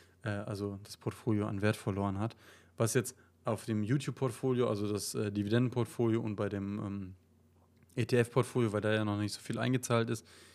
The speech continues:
jetzt nicht so schlimm ist, aber, ähm, es ist einfach beängstigend zu sehen, dass, äh,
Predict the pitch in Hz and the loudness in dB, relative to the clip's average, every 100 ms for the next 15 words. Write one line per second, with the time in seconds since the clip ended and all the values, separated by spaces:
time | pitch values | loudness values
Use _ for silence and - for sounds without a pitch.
0 | - - 104 139 135 113 - 139 165 185 | -12 -6 -2 0 0 -2 0 2 2 0
1 | 175 - - - _ _ - 120 113 117 | -4 -8 -20 -20 _ _ -2 2 4 2
2 | 113 113 107 107 107 107 - _ _ _ | 0 -2 -4 -4 -6 -8 -14 _ _ _
3 | _ _ _ _ _ _ _ 135 127 131 | _ _ _ _ _ _ _ -2 0 0
4 | 135 135 127 117 139 151 151 - 143 - | 0 0 0 -2 -2 0 0 2 2 4
5 | 120 113 147 131 139 143 - - - 120 | 2 6 6 6 4 -2 -8 -20 0 4
6 | 113 - - 120 110 110 107 110 | 4 2 0 2 2 2 2 -2